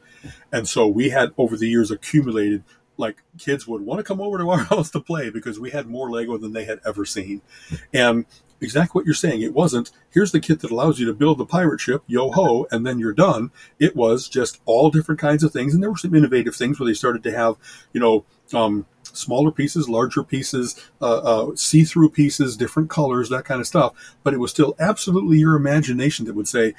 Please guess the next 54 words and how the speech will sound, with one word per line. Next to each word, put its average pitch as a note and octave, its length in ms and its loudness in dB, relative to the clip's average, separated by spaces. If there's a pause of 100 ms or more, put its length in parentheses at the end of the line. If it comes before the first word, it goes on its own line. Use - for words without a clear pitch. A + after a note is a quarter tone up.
(180)
"Am B2 120 -2
I B2+ 100 -4
gonna A2+ 160 -2
build G#2+ 240 -4
a - 60 -12
swimming D#3+ 340 2
pool? G#3+ 240 0
Am C3+ 80 -2
I A#2+ 80 -4
gonna A2 160 -4
build A2 180 -4
a G#2+ 40 -4
locomotive? D3+ 580 0
Am D#3+ 140 0
I - 100 -6
gonna F3 300 -8
<laughs> - 60 -16
build D3+ 180 0
a A2+ 80 0 (220)
Godzilla?" C3 580 0 (360)
And D3 280 4 (440)
I, C3 440 0
I C3 100 0
love B2 420 2
going B2 280 -2
to A#2 200 -4
Legoland. A2+ 840 0
You B2 80 -4
know, B2 120 0
there's A2 180 -4
a - 40 -6
couple - 400 -8
of G2+ 120 -8
them D3 260 -2 (260)
out, A#2 300 2
uh, A2+ 240 0
i-, A#2 180 -2
in G#2 360 0
California. C#3+ 640 0 (220)
There's B2+ 180 0
one E3+ 200 2
down D3 220 4
in B2 80 -2
Columbus C#3+ 420 2
that D3 80 -8
we've A2+ 160 -2
never C3 220 -2
been D#3 280 2
to, G#2+ 180 -2
which A2+ 260 -4
is F#2+ 100 -8
one D#3 220 0
of G3 60 0
those, D3+ 260 4